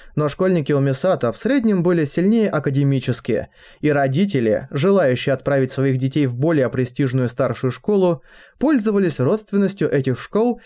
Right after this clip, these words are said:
и переводили своих детей. Харуюки лично слышал о таких случаях, и поэтому ничуть не удивился тому, что у Утай были знакомые, учащиеся в его школе. Услышав,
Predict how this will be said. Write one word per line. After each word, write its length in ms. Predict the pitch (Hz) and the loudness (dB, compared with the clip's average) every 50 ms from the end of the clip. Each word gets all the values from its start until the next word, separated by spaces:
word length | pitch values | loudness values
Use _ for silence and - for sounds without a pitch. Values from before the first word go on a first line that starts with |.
| - - - | -20 -6 -2
и 140 | 247 285 294 | 0 2 2
переводили 580 | 294 - 180 151 135 127 120 120 127 165 214 208 | 2 2 0 2 2 2 0 0 0 0 0 0
своих 320 | - - 127 127 120 120 | 0 0 0 0 0 0
детей. 600 | 123 127 123 - - 127 123 113 107 - - _ _ _ - - _ _ | -2 -4 -4 -2 -2 0 0 0 0 -4 -8 _ _ _ -20 -20 _ _
Харуюки 520 | - - 147 143 143 165 196 202 196 190 | -6 -2 0 0 2 2 0 0 0 0
лично 420 | 175 175 190 190 196 - 147 131 120 | 0 2 2 0 0 -2 -4 -4 -4
слышал 420 | - - 143 147 135 - 139 127 | -2 0 0 0 0 0 0 0
о 60 | 120 | 0
таких 340 | 110 120 120 - 185 165 - | 0 -2 -2 -2 -4 -4 -4
случаях, 640 | - - 147 147 143 131 - 127 110 87 - - - _ - - - - | -4 -2 0 0 0 0 -2 -2 -2 -2 -4 -8 -14 _ -20 -20 -8 -4
и 80 | 147 147 | -2 -2
поэтому 580 | 139 143 151 180 196 196 196 180 170 160 160 - | 0 0 2 2 2 0 0 0 0 0 0 0
ничуть 420 | 180 202 233 226 - - 165 131 139 | 0 0 0 0 0 -2 -2 0 0
не 80 | 135 | 0
удивился 560 | 131 131 123 131 127 131 135 123 120 - 127 | 0 0 0 0 0 2 0 0 -2 -4 -4
тому, 480 | - - 117 - 135 175 214 220 208 202 - - - _ | -4 -2 0 0 2 2 2 0 -2 -4 -8 -18 -20 _
что 300 | - - - 285 285 - | -12 -4 -2 -2 0 0
у 200 | - 147 139 127 | 0 2 2 2
Утай 320 | 123 123 - 156 180 156 | 0 0 0 0 0 0
были 300 | 127 123 208 294 294 240 | 0 0 2 2 2 2
знакомые, 800 | 156 117 131 127 113 117 - 208 233 226 220 208 202 196 202 - - - | 2 0 0 -2 -2 -2 -2 0 0 2 2 2 2 0 -2 -6 -12 -4
учащиеся 800 | - 156 139 139 - 135 147 185 196 - - 220 196 - 185 151 | -2 -2 0 0 0 0 0 0 -2 -2 -2 -2 0 0 -2 -2
в 20 | 127 | 0
его 320 | 123 131 123 123 123 120 | 0 -2 0 0 0 0
школе. 600 | 120 - - - 139 131 123 117 107 - - - - - _ - _ - _ - | -2 -4 -4 -2 0 2 2 2 0 -2 -4 -10 -20 -20 _ -20 _ -20 _ -2
Услышав, 680 | 143 143 131 - 139 156 214 214 - 123 95 - - | -2 -2 0 0 0 0 0 0 0 -2 -4 -4 -8